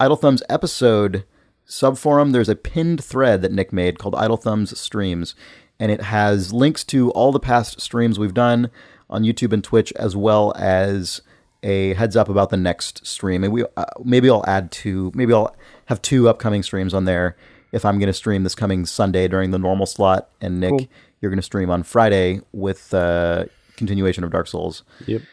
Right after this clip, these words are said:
Speaker 1: Um, you can find us on the internet at idle thumbs dot net, obviously, and we're on Twitter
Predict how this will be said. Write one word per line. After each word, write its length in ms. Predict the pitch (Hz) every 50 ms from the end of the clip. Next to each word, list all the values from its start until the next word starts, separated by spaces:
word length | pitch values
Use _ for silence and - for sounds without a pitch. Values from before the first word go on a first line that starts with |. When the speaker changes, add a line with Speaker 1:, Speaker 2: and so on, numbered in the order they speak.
| _ _ _ _ _ _ _ -
Speaker 1:
Um, 480 | - 123 127 123 123 123 123 127 131 -
you 140 | - 151 156
can 460 | - - 180 160 160 156 156 156 156 - -
find 400 | - - - 147 151 170 175 175
us 320 | 180 175 - - - - - -
on 320 | 139 143 143 147 147 147
the 100 | 139 127
internet 380 | 135 160 185 214 233 226 - - -
at 260 | - 120 117 113 - -
idle 180 | 110 110 113 113
thumbs 240 | - 120 110 107 92
dot 200 | 117 110 110 117
net, 320 | 113 120 139 151 - - - -
obviously, 720 | 104 117 110 123 131 127 - - 139 139 139 135 131 -
and 400 | - 117 117 110 110 107 107 92
we're 160 | 98 110 110 -
on 380 | - 107 104 107 107 107 101 -
Twitter 420 | - - 180 175 175 180 175 -